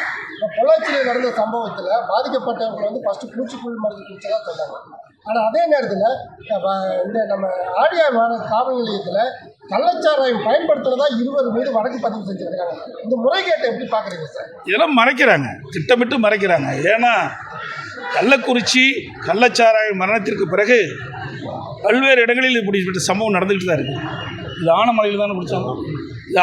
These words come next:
Speaker 2: ஆனமலையில் நடைபெற்ற சம்பவம். இங்கே மருத்துவமனையில் கூட எங்கள் சட்டமன்ற உறுப்பினரை பார்க்கறதுக்கு அனுமதிக்கல. அந்த கள்ளச்சாராயம் பருகியவர்களை, குடித்தவர்கள் பாதிக்கப்பட்டு மருத்துவமனையில் சிகிச்சை பெற்று வருகின்ற பொழுது,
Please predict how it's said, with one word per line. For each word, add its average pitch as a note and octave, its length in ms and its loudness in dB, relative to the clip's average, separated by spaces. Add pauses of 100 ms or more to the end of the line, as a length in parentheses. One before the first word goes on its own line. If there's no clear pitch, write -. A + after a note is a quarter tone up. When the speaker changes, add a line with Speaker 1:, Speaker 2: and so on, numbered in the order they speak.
Speaker 2:
ஆனமலையில் A3+ 520 4
நடைபெற்ற F#3 300 2
சம்பவம். D#3+ 440 0 (480)
இங்கே G#3 180 2
மருத்துவமனையில் B3+ 840 4
கூட B3 100 4 (380)
எங்கள் F#3+ 280 2
சட்டமன்ற B3 360 4
உறுப்பினரை G3+ 380 0
பார்க்கறதுக்கு F#3 560 0
அனுமதிக்கல. A3 460 2 (880)
அந்த F3 160 -2
கள்ளச்சாராயம் G#3+ 840 4
பருகியவர்களை, F3 600 2 (140)
குடித்தவர்கள் F#3+ 640 0
பாதிக்கப்பட்டு G3+ 640 2
மருத்துவமனையில் A3+ 540 2
சிகிச்சை A#3+ 280 -2
பெற்று G3 200 0
வருகின்ற F#3 260 -4
பொழுது, G3+ 200 0